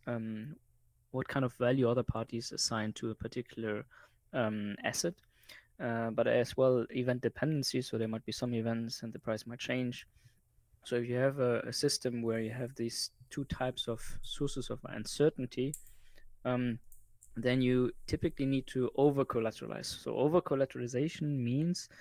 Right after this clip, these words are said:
instead of having a hundred percent collateralization, so in a payment channel,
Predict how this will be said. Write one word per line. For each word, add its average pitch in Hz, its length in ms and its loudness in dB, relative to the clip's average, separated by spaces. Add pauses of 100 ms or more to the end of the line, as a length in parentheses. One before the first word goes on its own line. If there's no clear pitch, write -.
(180)
instead 151 320 0
of 151 160 4 (300)
having 123 360 0
a 113 160 -2
hundred 160 400 0
percent 135 400 -4
collateralization, 117 760 -4 (500)
so - 140 -4
in 113 100 2
a 110 60 0
payment 156 340 2
channel, 120 260 -2